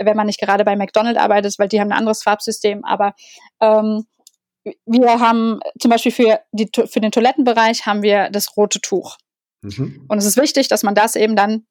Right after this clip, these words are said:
Speaker 1: eben auch nur für die Toilette benutzt. Das muss ich, glaub ich, an dieser Stelle eigentlich nicht erwarten, äh, erwähnen, aber es begegnet uns leider noch allzu oft, dass es eben das nicht gibt. Dann benötigen wir ausreichend genügend Reinigungstücher. Und auch noch in einer guten Qualität, weil wenn wir das günstigste kaufen,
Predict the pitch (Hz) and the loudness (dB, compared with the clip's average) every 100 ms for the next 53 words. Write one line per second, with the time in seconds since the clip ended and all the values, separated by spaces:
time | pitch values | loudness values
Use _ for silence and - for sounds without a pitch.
0 | - 196 220 - 208 202 214 220 - 190 | -8 -4 -2 -2 -2 -4 -4 -4 -2 -2
1 | - 226 202 185 - - 202 202 196 202 | -2 -2 -2 -6 -14 -14 -10 -8 -2 -2
2 | 202 196 196 202 - 208 202 - 208 254 | 0 -2 -2 -2 0 0 0 0 2 2
3 | 240 233 269 269 247 233 233 - - 226 | 2 0 0 2 2 2 2 -2 0 2
4 | 220 220 226 240 240 220 208 214 - - | 2 4 2 2 0 0 0 -4 -8 -6
5 | 247 254 277 240 240 208 214 220 220 - | 0 2 2 0 0 2 2 0 0 -2
6 | 214 - 214 - 214 208 208 214 208 220 | 0 -2 -2 -2 -4 -4 -4 -4 -2 -2
7 | 226 - 185 190 - - - - - - | -2 -6 -16 -14 -16 -20 -20 -20 -20 -20
8 | - - 247 302 285 262 269 277 247 240 | -6 0 2 4 4 2 2 0 2 0
9 | - 240 254 - 233 233 240 214 226 247 | 2 2 0 0 0 2 2 2 4 6
10 | 277 233 185 175 196 202 202 196 196 185 | 4 2 0 -6 -4 -2 0 -2 -6 -8
11 | - - 190 - - - _ _ - _ | -8 -6 -4 -4 -4 -10 _ _ -20 _
12 | _ _ - 302 349 - 247 262 254 233 | _ _ 0 2 2 2 2 0 0 -2
13 | 220 226 202 262 302 247 240 240 220 220 | 0 0 0 0 0 -4 -2 2 2 0
14 | - 226 - - 208 220 240 220 214 294 | 0 0 0 0 2 2 2 -2 0 0
15 | 349 - 254 - - 240 262 254 240 | -2 -6 -8 -8 -2 0 0 0 -6